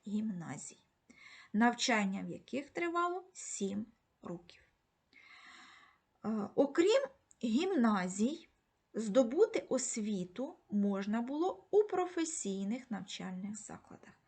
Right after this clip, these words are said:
Це щось схоже на сучасні П Т У. В тисяча вісімсот четвертому році було відкрито перше українське професійне училище в Чернігові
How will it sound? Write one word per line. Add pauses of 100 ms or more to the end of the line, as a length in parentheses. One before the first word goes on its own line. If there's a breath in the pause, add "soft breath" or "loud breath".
(300 loud breath)
Це
щось
схоже (180)
на
сучасні (220)
П
Т
У. (640 loud breath)
В
тисяча
вісімсот
четвертому
році (260 soft breath)
було
відкрито
перше
українське
професійне
училище
в
Чернігові